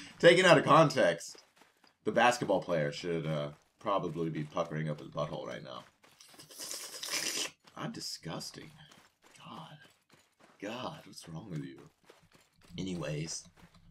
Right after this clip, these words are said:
let's get inside this place so we can talk to Abbott and see if he'll pull out his guitar. All right.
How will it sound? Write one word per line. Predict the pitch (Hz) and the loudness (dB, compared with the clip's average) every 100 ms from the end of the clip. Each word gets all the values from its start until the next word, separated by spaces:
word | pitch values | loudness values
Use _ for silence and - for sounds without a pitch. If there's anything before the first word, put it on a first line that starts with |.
| - _ - | -20 _ -8
let's | 92 95 - - _ - | -4 -4 -6 -14 _ -6
get | 113 107 | -2 -2
inside | 117 131 - 165 143 160 170 175 170 160 | -6 -8 -8 -6 -4 -4 -6 -10 -14 -12
this | 127 151 - | -12 -12 -12
place | - 120 117 - - _ _ _ | -12 -10 -10 -14 -20 _ _ _
so | - - 92 92 | -14 -12 -14 -14
we | 104 | -16
can | - - 151 | -14 -18 -14
talk | 175 147 156 - _ | -8 -8 -8 -12 _
to | - 156 175 - _ | -14 -14 -14 -20 _
Abbott | 302 285 302 262 285 - _ _ - - - - - - _ - | -14 -12 -14 -18 -18 -20 _ _ -20 -20 -20 -20 -20 -20 _ -10
and | 370 359 | -8 -8
see | - 415 415 415 | -4 -2 -2 -4
if | 415 - | -12 -8
he'll | 359 359 359 | -8 -8 -12
pull | - 311 302 233 | -12 -12 -12 -12
out | 254 - - | -18 -18 -18
his | 262 - | -14 -12
guitar. | 220 - 254 262 277 285 285 302 277 277 _ _ _ _ _ _ _ _ _ _ _ _ _ _ - | -12 -12 -10 -10 -8 -10 -12 -16 -20 -20 _ _ _ _ _ _ _ _ _ _ _ _ _ _ -10
All | 107 | -6
right. | 104 110 131 | -4 -4 -6